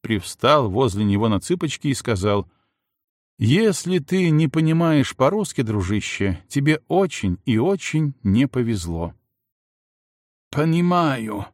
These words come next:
жалобно прохрипел тот. Вожников тут же отодвинул жаровню, выдернул саблю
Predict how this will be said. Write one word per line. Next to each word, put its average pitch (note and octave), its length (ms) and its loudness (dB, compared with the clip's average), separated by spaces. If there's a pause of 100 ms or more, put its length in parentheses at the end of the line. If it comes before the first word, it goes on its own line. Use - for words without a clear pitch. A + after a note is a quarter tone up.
(380)
жалобно G#2+ 760 0 (140)
прохрипел G2+ 580 -2
тот. - 400 -14 (1200)
Вожников G3 840 2 (380)
тут G3+ 280 0
же A2+ 200 2
отодвинул C3 720 2
жаровню, G#2+ 640 0 (480)
выдернул D3 640 4
саблю F3+ 580 0